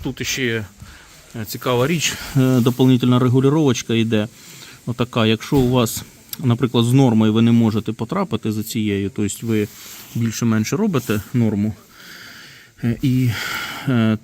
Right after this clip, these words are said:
треба ще зменшити норму, то тут є дополнительний флажок, який допомагає це реалізувати. Отакий момент. Що ще? Що ще?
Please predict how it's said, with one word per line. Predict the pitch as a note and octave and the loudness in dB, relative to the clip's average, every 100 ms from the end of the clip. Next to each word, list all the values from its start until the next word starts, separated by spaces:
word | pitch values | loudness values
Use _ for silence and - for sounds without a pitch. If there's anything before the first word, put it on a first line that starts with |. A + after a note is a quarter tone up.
| - - | -12 -6
треба | B2 B2 A#2 G#2+ G#2+ - _ _ _ _ _ - - | 0 0 2 0 -2 -8 _ _ _ _ _ -12 -4
ще | - | -2
зменшити | C3+ A#2+ G#2+ - A#2 | 2 2 0 -2 -2
норму, | G#2 G2+ | 0 -2
то | - | -6
тут | B2 A#2 | -6 -4
є | |
дополнительний | A2 G#2+ A#2+ A2+ A2 A2 | -4 -2 -2 -2 0 -2
флажок, | A#2+ A#2+ A#2+ | -2 -4 -4
який | G#2 A2 | -6 -6
допомагає | G#2 A2+ A2 G#2 G#2 | -6 -4 -2 0 -2
це | F#2+ G#2 | -4 -4
реалізувати. | G#2 G#2 G#2+ F#2+ F#2 - _ - - - - _ - - | -2 -4 -4 -4 -6 -14 _ -20 -20 -20 -20 _ -20 -12
Отакий | A#2 A#2+ - | -10 -8 -4
момент. | A2+ G#2+ G2+ F2+ - - - - - - - - _ _ _ _ _ _ _ _ _ _ | -2 -2 -6 -10 -14 -20 -20 -20 -18 -20 -20 -20 _ _ _ _ _ _ _ _ _ _
Що | - - A2+ | -18 -12 -10
ще? | - - A2 G2+ - _ _ _ - - - - - - _ - _ _ _ _ _ - _ | -10 -10 -10 -10 -12 _ _ _ -20 -20 -20 -20 -20 -20 _ -20 _ _ _ _ _ -20 _
Що | - - A2+ | -20 -16 -14
ще? | G2 - - F#3+ G#3+ | -12 -12 -10 -10 -8